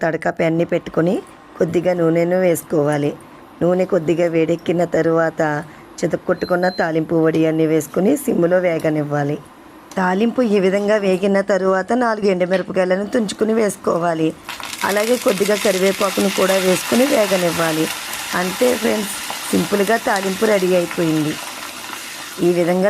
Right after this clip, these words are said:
తాలింపు అంతా వేగిన తరువాత స్టవ్ ఆఫ్ చేసుకోవాలి. ఫ్రెండ్స్, ఈరోజు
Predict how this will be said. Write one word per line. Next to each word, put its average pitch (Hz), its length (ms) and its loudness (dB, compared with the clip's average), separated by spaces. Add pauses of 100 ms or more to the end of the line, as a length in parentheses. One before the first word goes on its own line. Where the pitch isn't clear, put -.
(120)
తాలింపు 185 460 -2
అంతా 180 220 -2 (100)
వేగిన 180 320 2 (120)
తరువాత 165 520 0
స్టవ్ 196 320 0
ఆఫ్ 170 200 -6
చేసుకోవాలి. 156 640 -2 (520)
ఫ్రెండ్స్, 202 340 -2 (340)
ఈరోజు 175 300 2